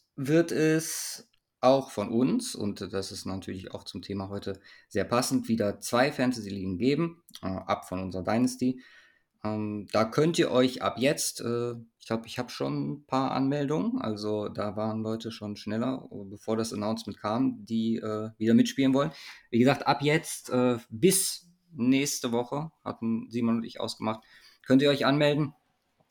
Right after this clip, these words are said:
Einfach via D Ms, First Come, First Serve, bis die zwei Ligen voll sind, vierundzwanzig Plätze frei. Ähm, Simon kümmert sich da federführend um alles, aber er hat gesagt, dass sich das wahrscheinlich sehr an dem orientieren wird,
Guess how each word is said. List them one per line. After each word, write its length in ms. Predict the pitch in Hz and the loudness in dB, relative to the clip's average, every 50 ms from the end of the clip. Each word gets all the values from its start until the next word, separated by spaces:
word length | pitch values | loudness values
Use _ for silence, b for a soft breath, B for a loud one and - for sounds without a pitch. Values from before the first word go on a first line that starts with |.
| - _ | -8 _
Einfach 380 | - 127 117 113 127 113 113 | 4 4 6 6 4 4 4
via 160 | 123 123 120 113 | 6 6 6 6
D 100 | 113 - | 6 4
Ms, 320 | 92 110 113 117 120 - | 6 6 6 4 2 0
First 240 | - 113 110 - - | -2 -2 -2 -2 -2
Come, 160 | 107 104 107 | -2 -2 -2
First 240 | - 104 104 - - | -2 -4 -6 -6 -4
Serve, 240 | - 98 104 107 - | -2 -2 -2 -4 -6
bis 140 | - 92 - | -10 -12 -10
die 120 | - 80 | -10 -12
zwei 200 | - - 101 101 | -8 -6 -6 -4
Ligen 220 | 98 98 98 98 - | -4 -4 -6 -8 -6
voll 220 | - 95 98 98 | -6 -6 -6 -4
sind, 180 | 95 98 95 - | -6 -8 -8 -6
vierundzwanzig 400 | 98 92 90 - 90 87 - _ | -8 -8 -6 -8 -10 -10 -10 _
Plätze 260 | - 87 - - 95 | -10 -10 -10 -10 -16
frei. 360 | - - 92 87 92 95 90 B B B B B B B B B B - | -8 -6 -4 -4 -4 -6 -8 B B B B B B B B B B -6
Ähm, 500 | 101 98 98 101 98 98 95 95 92 92 | -6 -4 -4 -4 -4 -4 -6 -6 -8 -10
Simon 560 | 95 104 101 101 104 117 139 156 160 160 139 | -12 -12 -10 -6 -2 2 4 6 6 6 6
kümmert 340 | - - 156 151 143 135 - | 4 2 2 4 4 2 2
sich 160 | 139 131 127 | 0 -2 2
da 140 | - 123 117 | 2 2 2
federführend 880 | 117 - 135 131 127 123 120 - - 131 127 131 131 131 127 - - - | 2 2 4 4 4 4 2 0 2 2 6 6 6 6 4 0 -8 -6
um 600 | - 123 120 117 117 117 117 117 113 113 113 - - _ _ _ _ _ _ _ | -4 -2 0 2 2 2 2 4 2 2 0 -2 -10 _ _ _ _ _ _ _
alles, 480 | - 104 117 117 117 117 117 - - | 0 2 4 4 4 2 2 -2 0
aber 280 | - 107 107 113 107 104 | 0 2 6 6 4 6
er 200 | - - 101 107 | 4 2 2 2
hat 180 | 117 113 - - | 0 -2 -2 -6
gesagt, 720 | 110 98 107 110 113 113 113 113 - - - - - - _ _ | -4 -2 0 2 2 2 0 0 -6 -12 -16 -16 -18 -20 _ _
dass 460 | - 104 107 104 - - - - - _ | -2 -2 -2 -2 -4 -8 -8 -10 -14 _
sich 160 | - 110 - - | -6 -6 -4 -2
das 300 | 104 101 95 - - - | -4 -4 -4 -6 -10 -10
wahrscheinlich 760 | 92 90 101 98 95 - 104 95 98 101 98 95 95 95 - - | -2 0 0 0 2 2 2 2 2 2 -2 -4 -4 -6 -10 -12
sehr 280 | 101 95 98 95 90 - | -8 -4 -2 0 0 0
an 120 | 87 90 | -2 -2
dem 220 | 85 92 92 90 - | -2 -2 -2 -2 -2
orientieren 520 | 90 87 90 87 87 82 - 90 85 85 | -4 -6 -6 -6 -8 -6 -6 -8 -6 -6
wird, 140 | 87 87 - | -6 -8 -10